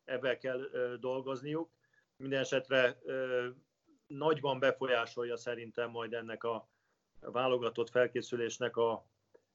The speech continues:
a hangulatát és a, a, a dinamikáját az, hogy, hogy a, a Ferencvárosnak, illetve a, a Győrnek hogy sikerül a,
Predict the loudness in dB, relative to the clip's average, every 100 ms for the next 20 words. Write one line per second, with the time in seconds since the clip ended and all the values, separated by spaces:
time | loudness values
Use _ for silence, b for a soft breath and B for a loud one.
0 | -20 -8 -2 2 2 4 8 8 8 4
1 | 0 -2 -8 -2 -2 0 -2 -4 -12 -6
2 | -4 -4 -4 -4 -2 -2 -4 -6 -2 0
3 | 0 -2 -2 -6 -4 -6 -6 -8 -10 -6
4 | -2 -2 -4 _ _ -12 0 2 2 0
5 | -2 0 -2 -4 -10 -6 -6 -4 -2 0
6 | 0 -2 -8 _ -8 2 4 4 2 -4
7 | -2 -4 -4 -4 -2 0 0 0